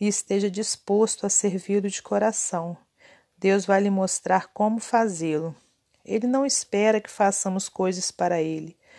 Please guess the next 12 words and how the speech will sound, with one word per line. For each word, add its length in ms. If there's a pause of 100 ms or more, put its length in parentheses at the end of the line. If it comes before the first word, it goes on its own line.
(320)
mas 220
que 120
entreguemos 760
nossa 420
vida 580 (140)
para 160
que 220
ele 520
a 200
use 400
como 280
quiser. 540